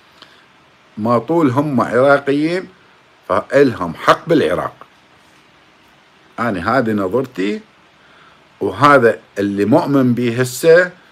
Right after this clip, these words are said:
لأن قمت أفكر بهذا اللي الله طاني إياه ببلاش. ما أفكر بدين و-، آه، آه، مرجع وشيخ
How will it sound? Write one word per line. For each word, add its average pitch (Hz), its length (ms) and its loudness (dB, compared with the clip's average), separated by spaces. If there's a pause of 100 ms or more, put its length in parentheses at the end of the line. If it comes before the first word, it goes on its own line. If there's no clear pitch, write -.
(200)
لأن 147 400 0
قمت 135 260 4
أفكر 143 500 2
بهذا 135 400 4
اللي 127 300 4
الله 151 180 6
طاني 127 560 4
إياه 135 300 4 (120)
ببلاش. 120 920 4 (680)
ما 180 440 4
أفكر 156 720 4 (1400)
بدين 175 720 4 (800)
و-، 120 100 4
آه، 113 500 4 (380)
آه، 107 240 2
مرجع 170 720 6 (420)
وشيخ 175 800 4